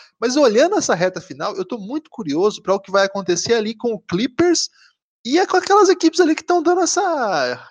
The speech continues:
digamos, ramelada. Por exemplo, Utah Jazz, Denver Nuggets. Por quê? A gente, como você falou, o Pelicans de fato deu uma desgarradinha. O, o Spurs, a gente até imagina que eles vão conseguir ter uma caixa ali na hora que precisar, embora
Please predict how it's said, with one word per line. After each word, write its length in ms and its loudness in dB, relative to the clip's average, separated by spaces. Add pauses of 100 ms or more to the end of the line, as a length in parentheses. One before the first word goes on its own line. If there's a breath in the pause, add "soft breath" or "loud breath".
(120)
digamos, 340 -4
ramelada. 720 2 (340 soft breath)
Por 140 0
exemplo, 480 -2 (140)
Utah 320 -4
Jazz, 560 -2 (120)
Denver 400 -2
Nuggets. 560 -6 (400 soft breath)
Por 160 -6
quê? 120 -4
A 120 2
gente, 200 -6
como 280 -6
você 140 -2
falou, 200 4
o 40 -4
Pelicans 380 -2
de 80 0
fato 280 -2
deu 120 0
uma 120 0
desgarradinha. 800 -4 (320)
O, 1160 0
o 60 -8
Spurs, 340 2
a 60 0
gente 120 0
até 240 2 (220)
imagina 540 0
que 100 -6
eles 140 -6
vão 100 -4
conseguir 380 -8
ter 100 -6
uma 160 -4
caixa 480 -2
ali 180 -12
na 120 -8
hora 120 -4
que 120 -12
precisar, 500 -6
embora 400 4